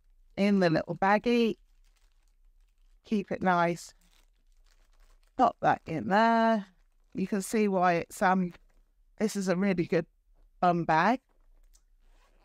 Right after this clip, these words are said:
And in the front here, oh, I forgot. I have got a little mask here, which I literally just put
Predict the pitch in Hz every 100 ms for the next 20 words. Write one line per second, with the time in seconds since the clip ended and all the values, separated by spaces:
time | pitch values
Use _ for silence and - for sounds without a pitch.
0 | _ _ 233 220 180 170 - - 240 233
1 | 220 220 - 220 170 - - _ _ _
2 | _ - 226 196 156 143 139 _ _ _
3 | _ 240 214 190 - - 214 - 202 196
4 | 175 - _ _ _ _ _ _ _ -
5 | 214 226 202 - 185 - - 190 170 190
6 | 180 170 190 - 185 185 175 170 - -
7 | - 175 156 156 156 _ _ - 175 -
8 | - - - 170 170 165 - - 165 160
9 | 165 - - 175 - -